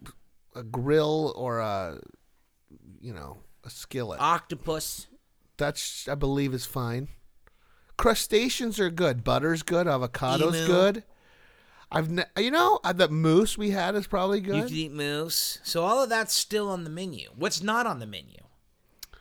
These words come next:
Speaker 1: Well, first of all, the hardest thing that's not on the menu is wine.
Speaker 2: Ooh.
Speaker 1: That's my biggest
Speaker 2: I noticed you're,
Speaker 1: problem.
Speaker 2: you're drinking a, a Michelob Ultra.
Speaker 1: No, no. What are
Speaker 2: Over
Speaker 1: you
Speaker 2: there
Speaker 1: talking
Speaker 2: tonight.
Speaker 1: about? I'm having a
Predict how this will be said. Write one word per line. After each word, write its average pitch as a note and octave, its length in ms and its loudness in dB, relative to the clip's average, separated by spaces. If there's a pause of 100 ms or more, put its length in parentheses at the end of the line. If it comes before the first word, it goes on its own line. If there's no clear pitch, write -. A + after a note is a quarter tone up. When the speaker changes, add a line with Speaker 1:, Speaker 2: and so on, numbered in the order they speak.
(1040)
Speaker 1:
Well, D3 140 4
first - 320 -2
of F3+ 80 0
all, E3 60 4
the C#3+ 60 0
hardest G3+ 580 0
thing D#3 180 -2
that's C3 180 -6
not C3 140 0
on A#2+ 80 0
the A#2 60 0
menu A2+ 260 -2
is F#2+ 100 -8
wine. F#2+ 600 -6 (680)
Speaker 2:
Ooh. F2+ 580 -10 (520)
Speaker 1:
That's D3+ 260 -2
my B2+ 160 -4
biggest A#2+ 360 -2
Speaker 2:
I - 40 -2
noticed A3+ 300 2
you're, G#3+ 100 0
Speaker 1:
problem. F3+ 120 -8
Speaker 2:
you're F3+ 140 -2
drinking F#3+ 400 -2
a, C#3+ 300 -2
a C3 80 -4
Michelob E3+ 500 -2
Ultra. C#3+ 520 -2 (180)
Speaker 1:
No, F#3 680 -6 (200)
no. E3 120 -8 (680)
What B2+ 80 -6
are C3+ 40 0
Speaker 2:
Over C3 100 -2
Speaker 1:
you A#2+ 60 -6
Speaker 2:
there A#2+ 100 -4
Speaker 1:
talking B2+ 280 -2
Speaker 2:
tonight. F#2 180 -6
Speaker 1:
about? D2+ 240 -12 (360)
I'm B2 140 -6
having D#3+ 280 -4
a B2 120 -6